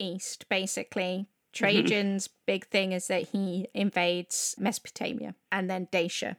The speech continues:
Speaker 1: which is up into, like, Hungary.
Speaker 2: Supporting documents for invasion, basically. This is why it's
Speaker 1: Yeah.
Speaker 2: great to invade the East, 'cause Alexander the Great did it and he was the tits.
Speaker 1: And also is a, you know, it's when the, the image of,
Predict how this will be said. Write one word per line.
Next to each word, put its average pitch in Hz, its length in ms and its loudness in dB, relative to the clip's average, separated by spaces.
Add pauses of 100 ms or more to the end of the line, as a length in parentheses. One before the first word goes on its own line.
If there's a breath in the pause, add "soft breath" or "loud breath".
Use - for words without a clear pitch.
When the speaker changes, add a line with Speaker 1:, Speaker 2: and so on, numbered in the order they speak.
Speaker 1:
which - 240 -6
is - 220 -4
up - 200 0
into, 180 380 -2
like, - 180 -8
Hungary. - 300 -4 (720 loud breath)
Speaker 2:
Supporting 233 560 4
documents 165 540 0
for - 140 0
invasion, 156 600 0
basically. - 480 0
This 190 180 0
is 185 120 -2
why 185 200 4
it's 202 100 4
Speaker 1:
Yeah. - 80 0
Speaker 2:
great 185 240 0
to - 160 0
invade 175 300 0
the 170 80 0
East, - 400 -2
'cause 180 180 -4
Alexander 165 420 0
the 170 120 -2
Great - 200 -2
did 175 120 -2
it 170 120 0
and 170 120 -2
he 180 100 0
was 175 200 0
the - 100 -6
tits. - 400 -4 (680 loud breath)
Speaker 1:
And 247 220 0
also 247 680 2
is 208 400 -2 (100)
a, 202 560 0 (160)
you 220 120 4
know, 196 80 0
it's 202 260 -2
when 208 580 0 (480)
the, 220 180 4
the 202 400 0
image 262 420 4
of, 208 300 2